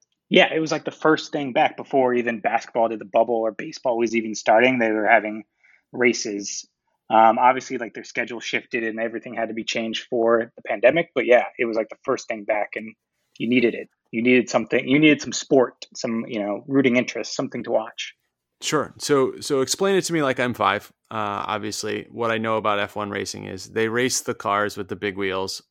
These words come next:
Speaker 2: and they're low down, um, and their little helmets
Speaker 1: <laughs>
Speaker 2: stick out. So, uh, that seems like the Indy five hundred type cars.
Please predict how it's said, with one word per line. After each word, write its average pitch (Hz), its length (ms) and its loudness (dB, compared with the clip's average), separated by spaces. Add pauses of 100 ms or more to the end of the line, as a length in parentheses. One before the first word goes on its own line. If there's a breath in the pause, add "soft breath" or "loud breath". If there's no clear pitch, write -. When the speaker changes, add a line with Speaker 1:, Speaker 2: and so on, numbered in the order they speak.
(180)
Speaker 2:
and 95 320 -10 (120)
they're 104 200 -2
low 101 200 0
down, 90 360 -6 (420 soft breath)
um, 95 240 -8
and 98 120 -8
their 92 120 -6
little 92 220 -6
helmets 92 420 0
Speaker 1:
<laughs> - 60 -8
Speaker 2:
stick 82 180 -12
out. 85 220 -10 (360)
So, 117 540 2 (200)
uh, 107 160 -8
that 131 300 0 (100)
seems 120 500 -4 (280)
like 113 760 -2 (340)
the 101 180 -10
Indy 117 180 -4
five 107 240 -4
hundred 143 300 -2
type - 200 -12
cars. - 360 -12